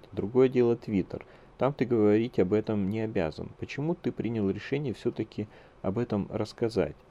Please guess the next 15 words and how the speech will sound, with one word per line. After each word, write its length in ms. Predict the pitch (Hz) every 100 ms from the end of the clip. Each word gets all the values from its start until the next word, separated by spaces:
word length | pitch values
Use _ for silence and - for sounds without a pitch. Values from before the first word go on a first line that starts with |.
| - - -
Просветительская 920 | - - - 117 143 - 127 - 139 123
деятельность, 640 | 131 113 101 104 98 98
борьба 500 | 107 95 107 117 117
со 160 | - 104
ст-, 380 | - - - -
э, 160 | - 104
со 400 | 98 101 - 101
стигматизацией 1120 | - - 104 107 104 117 120 120 - - 120
или 220 | - 101
просто 400 | 98 113 123 -
тебе 260 | 104 104 95
легче 320 | 104 113 104
жилось 380 | 95 101 101 104
без 300 | 92 95 - -
недомолвок? 840 | 107 101 107 104 85 85 -